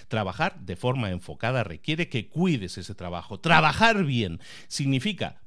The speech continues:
muchas veces que analices cómo trabajas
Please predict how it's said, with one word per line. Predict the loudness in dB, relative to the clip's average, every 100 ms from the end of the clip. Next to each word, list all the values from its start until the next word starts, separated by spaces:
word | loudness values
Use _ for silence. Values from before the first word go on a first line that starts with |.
| -2
muchas | 0 2 0 0
veces | -2 -2 0
que | 6 6
analices | 8 4 2 0 -2
cómo | -2 -2
trabajas | 0 0 0 -4 -8 -10